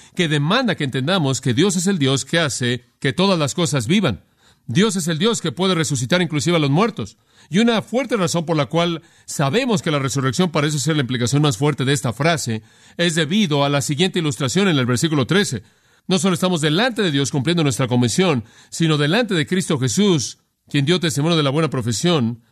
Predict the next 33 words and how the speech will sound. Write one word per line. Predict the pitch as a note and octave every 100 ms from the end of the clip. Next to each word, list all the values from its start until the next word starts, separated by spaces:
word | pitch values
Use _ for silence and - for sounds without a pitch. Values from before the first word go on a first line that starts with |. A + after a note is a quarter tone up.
| _
delante | C#3+ D#3 E3
de | D3+
Poncio | G#2+ D3 D#3 C#3+ A2
Pilato, | B2+ E3+ D3+ C3
y |
podría | A2+ C3 D3
añadir, | D3+ C3+ B2+ E3
sin | A#2+ F3+ F3+
temor. | C#3 A#2+ D#3+ A#2 A2 _ _ _ _ _
Jesús, | D#3+ - A#3+ E3+
usted | D3+ C4+
conoce | F#3 D#3 C3+
la | B2+
historia, | A2 G3 D3+
fue | A#2+ E3
traído | D3 D#3+
ante | B2+ A#2
Pilato, | A#2+ C#3 A#2 A2
¿verdad? | G#2 B2+ F#3+ - _ _ _
Y | D#3
los | D3+
judíos | D3 A3+ B3
lo |
habían | F#3 G3+
acusado | F#3+ D3+ - G#3+ D#3 C3
de | C#3 C3+
ser | E3+
un | E3
rey, | C#3+ D3+ F3 F#3
decía | C#3 C3+ G3+ F#3+
ser | E3
un | C#3
rey. | D3+ A3 F3